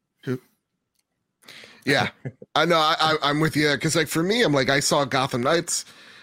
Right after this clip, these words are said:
Speaker 1: and I'm like, "Yep, I've seen." First off, I now know the character I want to play as, definitely Batgirl.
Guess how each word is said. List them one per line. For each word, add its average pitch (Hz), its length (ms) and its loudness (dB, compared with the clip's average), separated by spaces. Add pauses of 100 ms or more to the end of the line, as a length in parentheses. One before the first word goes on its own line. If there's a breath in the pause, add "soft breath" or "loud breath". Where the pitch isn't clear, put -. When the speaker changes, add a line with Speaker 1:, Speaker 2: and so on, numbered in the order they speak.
(100)
Speaker 1:
and 117 100 0
I'm 135 60 2
like, 131 260 -2
"Yep, 226 180 0 (120)
I've 123 240 2
seen." 139 360 0
First 190 300 -2
off, 147 140 0
I 135 160 0
now 139 200 0
know 139 160 2
the 113 100 -6
character 127 580 -2
I 123 100 0
want 117 320 -2 (460 soft breath)
to 135 80 -4
play 120 240 0
as, 110 240 -2
definitely 113 580 -4
Batgirl. 104 520 -4